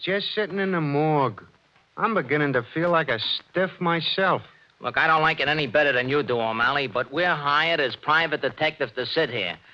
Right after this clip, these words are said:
Speaker 2: And we're gonna sit here until somebody identifies the dame's body.
Speaker 1: Okay. How do you know Alice Ross isn't Alice Ross?
Speaker 2: Why don't you stop being a jerk? That name's a phony.
Speaker 1: You know, Crane, the whole thing seems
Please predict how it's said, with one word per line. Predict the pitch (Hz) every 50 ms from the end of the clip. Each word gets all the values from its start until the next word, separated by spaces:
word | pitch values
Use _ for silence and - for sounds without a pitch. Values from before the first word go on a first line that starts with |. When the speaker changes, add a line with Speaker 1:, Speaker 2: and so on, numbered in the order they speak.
| - -
Speaker 2:
And | 123 135
we're | 139 139
gonna | 139 170 196 190 160 135
sit | 131 - 156 156 151
here | 165 180 180
until | 170 147 147 139 135
somebody | - - 190 180 175 170 165 165 160 147
identifies | 139 135 123 - 156 160 156 - 135 - - 143 147 165 170 139
the | 139
dame's | 117 98 143 151 160 165 156 123
body. | 110 - 170 165 160 160 127 95 85 - - - - - 147
Speaker 1:
Okay. | 151 151 147 147 147 147 143 135 - - - - 107 104 101 98 98 95 95 95 95 95 98 95 - - - - - - - - - - - - - - - - -
How | - 190 220 240
do | 254
you | 254 240 220 214
know | 196 190 185 185 180 175
Alice | 175 175 170 165 156 147 - -
Ross | 147 156 151 147 147 139 - - -
isn't | 151 175 170 143 135 123 110 113
Alice | 104 101 101 98 95 92 - - -
Ross? | 95 92 90 85 78 - - - -
Speaker 2:
Why | 139 151 160
don't | 160 156 143 110 -
you | 135 131 120
stop | - - - 131 127 123 113
being | - 123 123 123 120
a | 113 107
jerk? | 98 85 113 117 120 117 107 101 - -
That | 131 151 151 -
name's | 131 135 151 151 139 123
a | 120 110 - -
phony. | - 165 165 165 131 101 80 80 - _ _ _ -
Speaker 1:
You | 175 202
know, | 226 254 269 233
Crane, | - - 214 233 240 247 262 254 247
the | 240 226 214
whole | 208 262 277 285 285 262 - -
thing | - 311 320 311 277 180
seems | - - 135 117 110 107 104